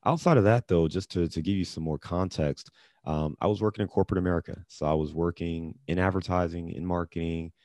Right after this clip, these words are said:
corporate America for about fifteen years. And I worked at General Motors. So I worked there from two thousand seven to two thousand eleven. And right around,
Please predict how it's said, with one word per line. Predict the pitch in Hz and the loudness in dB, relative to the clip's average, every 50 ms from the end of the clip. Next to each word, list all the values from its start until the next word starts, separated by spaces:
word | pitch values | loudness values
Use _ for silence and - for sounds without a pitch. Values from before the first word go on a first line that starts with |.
| _ _ _ | _ _ _
corporate | - - 90 87 113 95 | 0 0 2 2 2 0
America | 90 82 82 82 82 80 - 85 82 82 82 85 92 - | 0 0 0 0 0 -2 -2 -2 -2 -2 -2 -6 -8 -10
for | - 78 | -10 -8
about | 78 85 80 78 - | -4 -2 -2 -2 -2
fifteen | - - 92 - - - 98 92 82 80 | -4 -4 -6 -6 -6 -6 -6 -6 -4 -4
years. | 76 78 78 78 78 73 - - - - - - - _ _ - | -4 -2 -2 -4 -4 -6 -10 -16 -20 -20 -20 -20 -20 _ _ -2
And | 85 85 85 85 | 0 0 2 2
I | 87 95 | 2 2
worked | 113 123 - | 2 2 2
at | 127 | 0
General | 107 104 123 123 117 | 0 2 2 2 2
Motors. | 117 120 101 71 65 - - - _ _ | 2 2 2 0 -4 -10 -14 -16 _ _
So | - - - 87 85 | -8 -2 0 2 4
I | 82 | 4
worked | 82 87 104 107 - _ - | 4 2 2 0 0 _ 0
there | 90 92 92 98 98 | 2 2 2 2 0
from | - - 80 | -2 -6 -12
two | - - 101 | -10 -6 -2
thousand | 95 95 90 87 92 80 | 0 0 0 0 -2 -6
seven | - - - 110 107 104 107 104 | -6 -2 0 0 0 0 -2 -4
to | 101 90 | -6 -8
two | 80 - - | -10 -10 -6
thousand | 82 85 87 82 80 - 80 | -2 0 0 0 0 -2 -2
eleven. | 82 90 101 101 101 101 101 101 - - - - - - - - _ _ - | 0 0 0 0 0 -2 -4 -6 -10 -16 -20 -20 -20 -20 -20 -20 _ _ 0
And | 92 92 90 92 92 90 - | 0 2 2 0 0 -2 -6
right | - 65 87 90 95 104 104 113 | -8 -8 -4 0 2 4 4 6
around, | 110 107 101 101 101 101 98 98 95 | 4 4 4 4 4 2 0 -2 -4